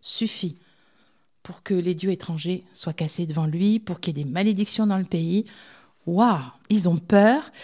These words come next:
mais ils ont du respect. Et ils vont le mettre sur un char tout neuf, parce que les magiciens pensent que c'est la bonne chose à faire. Ils vont faire des offrandes en or qui symbolisent les maladies qu'ils ont eues, et ils le renvoient. En fait, ils manifestent beaucoup de respect.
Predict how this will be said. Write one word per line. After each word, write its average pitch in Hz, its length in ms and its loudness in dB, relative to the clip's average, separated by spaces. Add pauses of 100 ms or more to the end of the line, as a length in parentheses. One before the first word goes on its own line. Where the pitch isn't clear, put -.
(200)
mais 254 320 8
ils 214 240 2
ont 214 40 6
du 180 180 0
respect. 170 520 -2 (160)
Et 214 60 8
ils 247 120 8
vont 302 120 8
le 294 80 8
mettre 302 180 6
sur 214 140 0
un 208 60 4
char - 260 -2
tout - 160 0
neuf, 233 500 2
parce - 160 -10
que - 120 -6
les 180 120 -2
magiciens 175 460 -4
pensent - 180 -8
que - 80 -6
c'est 180 160 -4
la 180 80 -2
bonne 175 160 -2
chose 170 220 -6
à 156 40 -6
faire. 208 280 -14 (320)
Ils 233 80 4
vont 277 100 8
faire 302 160 2
des 233 180 4
offrandes 247 380 4
en 240 140 6
or 254 280 6
qui - 120 -6
symbolisent 220 500 2
les 202 80 0
maladies 196 380 0
qu'ils - 240 -10
ont 180 80 -2
eues, 233 120 0 (360)
et 285 80 8
ils 285 80 8
le 311 80 8
renvoient. 220 500 4 (640)
En 262 80 0
fait, - 220 -2
ils 254 60 2
manifestent 226 440 2
beaucoup 208 260 -4
de 202 60 2
respect. 175 460 -6